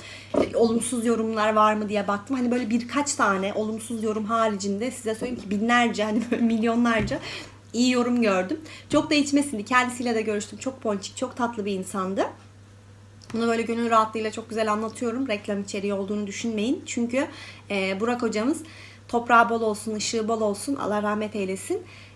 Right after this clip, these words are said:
E, birkaç ay önce Burak hocamızı bir motor kazasında kaybettik. Çok iyi bir insandı, çok başarılı bir doktordu.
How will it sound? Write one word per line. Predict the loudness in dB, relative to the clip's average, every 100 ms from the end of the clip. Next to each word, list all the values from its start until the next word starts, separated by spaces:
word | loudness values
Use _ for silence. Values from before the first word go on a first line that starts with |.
| -6
E, | -2 0 0 0 0 -2 -4
birkaç | -2 -2 0
ay | 0
önce | 2 2 2 0 0
Burak | -2 -2
hocamızı | -2 -4 -6 -4
bir |
motor | -4 -2 -4 -4
kazasında | -2 -2 -2 -4 -6
kaybettik. | 0 2 2 -4 -6 -12 -8
Çok | -6 -4
iyi | -2 -2
bir |
insandı, | -2 -6 -8 -10 -6
çok | -6 -2
başarılı | -4 -2 -4 -4
bir | -4
doktordu. | -6 -8 -8 -4 -2 -4